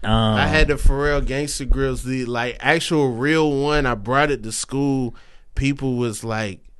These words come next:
Speaker 2: "That is the lamest thing I've ever seen."
Speaker 1: I'ma be honest
Speaker 2: And I
Speaker 1: with
Speaker 2: was
Speaker 1: you.
Speaker 2: like, "You are crazy." No one knew the beats he was rapping on. They didn't know about the jizza. They didn't know about, you know, like,
Speaker 1: Yeah.
Speaker 2: Ice-T, some of the stuff he was rapping over.
Speaker 1: But look, though, so I was about to bring that up.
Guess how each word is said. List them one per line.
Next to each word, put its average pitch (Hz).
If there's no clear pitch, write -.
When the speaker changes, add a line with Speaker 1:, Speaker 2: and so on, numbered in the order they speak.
Speaker 2:
"That 117
is 117
the 113
lamest 117
thing 113
I've 101
ever 107
seen." 113
Speaker 1:
I'ma 120
be 113
honest 113
Speaker 2:
And 127
I 131
Speaker 1:
with 139
Speaker 2:
was 139
Speaker 1:
you. 131
Speaker 2:
like, 131
"You 135
are 123
crazy." 120
No 131
one 165
knew 156
the 143
beats 135
he 151
was 131
rapping 135
on. 135
They 127
didn't 143
know 135
about 123
the 113
jizza. 117
They 113
didn't 131
know 127
about, 120
you 131
know, 107
like, 110
Speaker 1:
Yeah. 98
Speaker 2:
Ice-T, 131
some 131
of 123
the 123
stuff 127
he 135
was 113
rapping 117
over. 117
Speaker 1:
But 117
look, 110
though, 92
so -
I 92
was 98
about 95
to 95
bring 98
that 90
up. 85